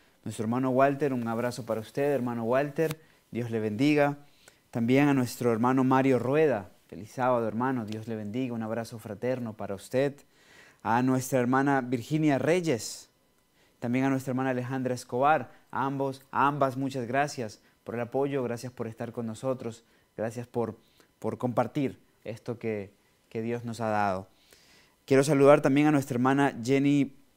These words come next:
eh, Paola Ocampo y a nuestra hermana Marina Velázquez, que con frecuencia está allí también siempre mandando sus saludos, comentando, compartiendo,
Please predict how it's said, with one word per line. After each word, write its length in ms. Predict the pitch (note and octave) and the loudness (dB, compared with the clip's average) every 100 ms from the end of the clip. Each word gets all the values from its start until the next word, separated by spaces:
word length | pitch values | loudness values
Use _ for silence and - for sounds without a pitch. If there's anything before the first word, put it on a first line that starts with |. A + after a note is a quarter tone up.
| - | -6
eh, 400 | A2+ A#2 A2+ G#2+ | -2 0 -2 0
Paola 460 | B2 C3 C#3+ C#3 | 4 6 8 8
Ocampo 720 | A#2+ A2+ E3+ E3+ C#3 D3 G3 - _ _ _ _ _ _ | 6 4 2 2 2 0 0 -12 _ _ _ _ _ _
y 340 | C3 D#3+ F3+ - | -2 0 -2 -2
a 120 | B2+ | -2
nuestra 360 | B2+ B2+ B2 B2+ | 0 0 -2 -2
hermana 240 | A#2+ D3 | 0 2
Marina 320 | C3+ B2 D3 | 2 2 2
Velázquez, 640 | C3+ A#2 C#3+ D#3+ - B2 - | 2 6 6 4 -4 -8 -8
que 140 | A2+ | -8
con 160 | A#2 A2+ | -6 -4
frecuencia 480 | A2 - C3 C3 | -4 0 0 0
está 180 | B2+ - | -2 0
allí 220 | B2 C3 | 0 2
también 340 | B2+ B2 B2 B2+ | 0 0 0 0
siempre 340 | B2 B2+ A#2+ | 0 -2 0
mandando 380 | A#2+ A2+ A2+ B2 | -2 -2 -2 -4
sus 160 | A#2+ A#2+ | -4 -4
saludos, 600 | A#2 B2+ C#3+ B2+ A#2 A#2 | -4 -2 0 0 -2 -6
comentando, 760 | A#2+ A2 A2 C3+ C3 B2+ A#2+ | -10 -8 -4 -2 -2 -2 -6
compartiendo, 880 | A#2 A#2+ A#2 A2+ - C3 A#2+ A2+ A2 | -8 -6 -6 -6 -4 -4 -4 -6 -8